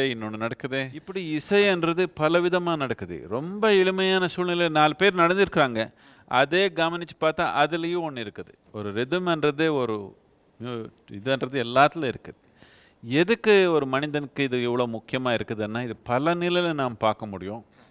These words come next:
படைத்தல்ன்றது எது அசைவில்லாம இருந்ததோ அது அசைவுக்கு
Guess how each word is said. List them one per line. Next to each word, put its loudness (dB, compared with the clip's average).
படைத்தல்ன்றது 4
எது 2
அசைவில்லாம 0
இருந்ததோ -6
அது 2
அசைவுக்கு 0